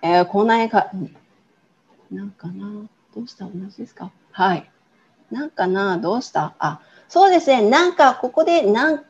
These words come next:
ちょっと質問がありましたよね。なんか、なんかというのは、えー、ちょっとよくわかりませんがというね、意味ですね。え、これは誰ですかね？<laughs> 落書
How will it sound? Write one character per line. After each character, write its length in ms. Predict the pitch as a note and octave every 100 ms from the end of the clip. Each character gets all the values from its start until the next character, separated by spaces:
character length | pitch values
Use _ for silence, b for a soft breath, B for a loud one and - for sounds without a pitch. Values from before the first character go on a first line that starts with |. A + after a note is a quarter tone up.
| _
ち 80 | -
ょ 20 |
っ 40 | A3
と 60 |
質 200 | F#3+ -
問 160 | A3 A3
が 100 | G#3
あ 60 |
り 80 | G3
ま 140 | F#3+ G3
し 40 |
た 100 | -
よ 100 | G#2+
ね。 200 | F2 G2
な 280 | A2+ A3 D4
ん 100 | C4+
か、 320 | F#3+ E3 -
な 120 | C4+
ん 40 | A4
か 140 | G#4+
と 120 | -
い 80 | A#3
う 100 | A3
の 160 | G3 F3
は、 360 | G3 F#3 B B B
え 260 | A#3+ B3 B3
ー、 80 | B3 -
ち 120 | D#4
ょ 120 | E4
っ 20 | - _ _
と 240 | C4 C4+ A3+
よ 180 | C4+ E4
く 220 | - A3
わ 160 | F3+
か 180 | - C#4+
り 160 | D#4+ E4+
ま 180 | E4 E4+
せ 260 | E4 E4
ん 100 | D4
が 280 | G3 E3 -
と 80 | G#3+
い 80 | A#3
う 100 | A3+
ね、 240 | A3 G#3 -
意 120 | G3+
味 120 | D#3
で 160 | A#2+ -
す 120 | F3
ね。 300 | F#3 D#3+ F#3 b _
え、 100 | A#3+
こ 140 | B3 C4+
れ 80 | B3+
は 80 |
誰 240 | A#3 D4 B3+
で 100 | A3
す 80 | -
か 140 | F3+
ね？ 180 | F3+ G3 B3
<laughs> 160 | B3+ F4
落 240 | C#4 - C4
書 180 | C4+